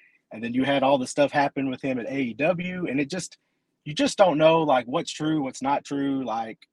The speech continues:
is he not a great guy to be around? But then a lot of people say, like he said, in the back, in backstage, everybody loves him, except for a few people, of course. But, um, as far as him being Raw or SmackDown, I, I would say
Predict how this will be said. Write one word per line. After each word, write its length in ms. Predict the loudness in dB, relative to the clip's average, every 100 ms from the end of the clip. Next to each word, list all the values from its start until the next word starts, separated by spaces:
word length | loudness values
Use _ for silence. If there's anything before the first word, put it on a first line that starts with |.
| _
is 160 | -16 -8
he 140 | -6 -2
not 260 | -2 -2
a 40 | -4
great 280 | -4 -4
guy 200 | 0 2
to 60 | 2
be 160 | -4 -4
around? 500 | -4 -2 -2 -2 -6 _ -20 _
But 200 | -4 -4 -6 _
then 120 | -4
a 60 | 2
lot 160 | 2 2
of 60 |
people 240 | -2 -6 -4
say, 520 | 2 2 2 -4 -8
like 140 | -8 -8
he 100 | -8
said, 420 | -4 -2 -2 -4 _ _ _ -12
in 140 | -10 -8
the 120 | -4
back, 280 | 2 2 2 -10
in 80 | -4
backstage, 560 | -2 -2 -4 -2 -2 -4
everybody 400 | -4 -2 -2 0
loves 280 | 0 0 -4
him, 220 | -12 -14 _ _ -12
except 260 | -6 -6
for 80 | -8
a 40 |
few 180 | -6 -6
people, 280 | -6 -10 -12
of 100 | -16
course. 340 | -14 -12 -14 -20 _ _ _ _ _ 6
But, 140 | 8
um, 300 | 10 6 2 -10 _ _ _ _ _ _
as 100 | -8
far 160 | 0 2
as 100 | 2
him 120 | -2
being 200 | -4 -4
Raw 220 | -4 -2
or 100 | -2
SmackDown, 840 | -4 -8 -6 -6 -4 -4 -4 -6 -12 _ _ _ -18
I, 300 | -12 -8 -6 -4
I 60 |
would 200 | -4 -6
say 540 | -6 -4 -4 -6 -10